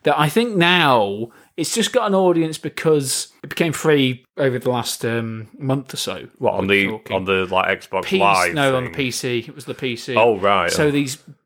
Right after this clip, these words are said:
Speaker 1: you drew a massive audience to obviously <laughs> these people that already knew the rules. Like, I was seeing a lot of, um, videos of you're meant to respect a duel,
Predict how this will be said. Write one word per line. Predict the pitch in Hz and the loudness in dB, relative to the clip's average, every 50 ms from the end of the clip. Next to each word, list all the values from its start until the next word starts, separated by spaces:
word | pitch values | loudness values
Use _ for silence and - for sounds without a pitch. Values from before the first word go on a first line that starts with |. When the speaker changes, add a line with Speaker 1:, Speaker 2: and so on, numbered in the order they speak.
| _ _ - | _ _ -18
Speaker 1:
you | 185 175 170 170 170 143 | -18 -16 -14 -12 -12 -12
drew | - - 151 143 135 | -8 -2 0 0 0
a | 123 | 0
massive | 123 135 147 156 147 - - - 131 127 | 0 0 0 0 0 -2 -2 -4 0 2
audience | 143 143 139 131 117 107 107 107 - - - | 2 4 4 2 0 -4 -8 -10 -12 -14 -12
to | - - 113 110 110 110 113 - - | -8 -6 -4 -4 -4 -6 -8 -10 -10
obviously | 127 120 123 - - 117 - - - - - | -10 -10 -8 -6 -6 -6 -8 -8 -12 -10 -10
<laughs> | 196 - - | -10 -6 0
these | - 165 147 127 - - - - - - - | 2 2 2 2 -2 -8 -10 -18 -20 -12 -4
people | - 151 139 127 - 139 127 | 0 0 0 0 0 0 0
that | 127 - | 0 2
already | 139 135 135 131 127 131 127 123 131 117 117 117 117 - - - - _ _ _ _ - | 2 2 2 4 4 4 2 2 0 -2 -2 -4 -6 -10 -20 -20 -20 _ _ _ _ 0
knew | 147 139 135 | 0 2 2
the | 120 127 | 2 2
rules. | 117 131 135 139 139 123 | 2 2 2 2 2 0
Like, | 147 127 - | -2 0 0
I | 156 | 0
was | 139 131 - | 0 2 0
seeing | - 156 139 | 0 0 2
a | 131 | 2
lot | 135 135 117 | 2 2 0
of, | 120 117 | 0 2
um, | 127 117 113 110 107 110 107 _ _ - - | 2 2 0 0 -4 -8 -12 _ _ -12 -4
videos | 135 139 135 127 127 123 113 110 107 104 - - | 0 2 2 4 4 2 2 2 0 -2 -2 -2
of | 113 107 104 104 - - _ _ _ _ _ _ _ _ - | -2 -2 -2 -6 -12 -18 _ _ _ _ _ _ _ _ -2
you're | 135 120 | 0 0
meant | 127 131 127 117 | 2 2 0 0
to | - 127 | -2 -2
respect | 120 - - - - - 131 127 - - - | 0 2 2 0 2 2 0 -2 -2 -4 -4
a | 135 117 | -4 -2
duel, | 117 123 117 120 127 147 170 160 | 0 0 0 0 0 -2 -6 -8